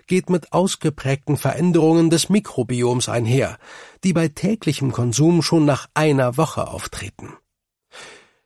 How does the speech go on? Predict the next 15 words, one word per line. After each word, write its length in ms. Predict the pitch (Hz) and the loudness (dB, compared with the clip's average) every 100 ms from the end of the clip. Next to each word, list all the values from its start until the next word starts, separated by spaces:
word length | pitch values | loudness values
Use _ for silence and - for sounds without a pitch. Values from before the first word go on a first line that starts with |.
| _ _ | _ _
Die 160 | 214 196 | 2 2
gute 380 | 175 220 - 147 | 2 2 2 2
Nachricht 520 | 135 135 - 139 - | 2 0 -2 -6 -2
ist, 400 | 202 - - - | -2 -2 -6 -8
dass 240 | - 120 - | -4 -2 0
man 140 | 127 | 0
sein 160 | 123 123 | 0 2
ursprüngliches 840 | 156 170 - 147 143 - 127 - | 2 2 2 0 0 0 -2 0
Darmbakteriengleichgewicht 1600 | 131 131 160 143 - 156 156 151 143 139 151 147 165 156 165 - - - - | 2 2 2 0 0 2 4 4 4 4 2 2 2 2 0 -6 -14 -20 -8
nach 300 | - 147 175 | 0 0 0
dem 160 | - 127 | -2 -2
Verzicht 580 | 113 101 - 202 - 101 | -2 -2 0 0 0 -6
auf 220 | 107 - | -6 -4
künstliche 500 | - 160 - 147 147 | -2 -2 -2 -2 -2
Süßstoffe 680 | 127 170 - 156 143 151 | 0 0 2 0 2 2